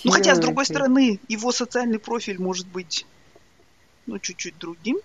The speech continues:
Speaker 1: обманчив, <laughs> так сказать. Но все равно,
Speaker 2: Ну
Speaker 1: да.
Speaker 2: да.
Speaker 1: В
Speaker 2: Да.
Speaker 1: девяносто процентах можно случаев узнать, да.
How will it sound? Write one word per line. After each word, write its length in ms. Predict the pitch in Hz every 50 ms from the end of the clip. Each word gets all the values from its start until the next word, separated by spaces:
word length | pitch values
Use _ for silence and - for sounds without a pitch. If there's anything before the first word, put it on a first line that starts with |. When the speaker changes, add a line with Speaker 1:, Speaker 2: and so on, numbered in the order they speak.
| _ _ _ _ -
Speaker 1:
обманчив, 800 | 165 170 160 160 165 185 277 339 285 - - - - - - -
<laughs> 40 | -
так 180 | - - -
сказать. 480 | - - 302 - - 269 226 240 208 - - 226
Но 100 | 269 330
все 220 | - - 381 311 285
равно, 240 | 247 196 190 190 226
Speaker 2:
Ну 20 |
Speaker 1:
да. 100 | - -
Speaker 2:
да. 320 | 214 240 226 208 180 175 170 - - - - - - - - _
Speaker 1:
В 80 | - 185
Speaker 2:
Да. 20 | 190
Speaker 1:
девяносто 440 | - 202 208 240 269 370 - - 220
процентах 500 | 254 240 240 - 277 277 - 254 247 -
можно 440 | 226 214 220 220 196 190 196 196 - _ _
случаев 520 | - - - - - 196 196 - 170 180 -
узнать, 440 | 185 175 175 180 175 170 185 185 - -
да. 200 | 180 185 185